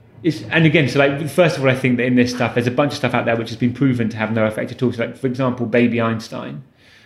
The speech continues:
has been proven, um, experimentally to have, like, no beneficial effect to the learning of children. So some of the biggest products have ever existed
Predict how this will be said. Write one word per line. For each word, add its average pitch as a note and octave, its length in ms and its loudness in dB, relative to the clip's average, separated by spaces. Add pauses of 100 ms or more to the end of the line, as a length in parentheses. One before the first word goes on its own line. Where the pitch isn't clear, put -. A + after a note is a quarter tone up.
has A#2 160 0
been B2 180 2
proven, G#2+ 760 0 (420)
um, G2+ 800 -2
experimentally A#2 680 0
to A2 100 -10
have, A2 260 -2
like, A2 160 0
no A2+ 220 2
beneficial A2 480 -2
effect - 320 -4
to A2 80 -16
the G#2+ 80 -6
learning G#2 300 -2
of G2 200 -10
children. A2 240 -4
So G2+ 80 -10
some D3 160 -2
of B2 60 0
the - 20 -6
biggest B2+ 300 -2
products A2+ 320 -2
have A#2 100 -8
ever A2 220 -2
existed - 560 -10